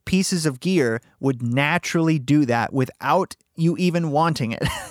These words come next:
And you ha-, kinda had to do that, especially on tape, to get a good signal to noise ratio.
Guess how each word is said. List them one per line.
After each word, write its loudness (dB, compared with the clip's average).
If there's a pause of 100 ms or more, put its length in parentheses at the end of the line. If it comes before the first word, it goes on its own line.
(420)
And 0
you 2
ha-, -6
kinda 0
had 0
to -8
do 2
that, 2
especially 0
on 0
tape, 0 (300)
to -6
get 2
a 0
good 0
signal -2
to -6
noise 0
ratio. 0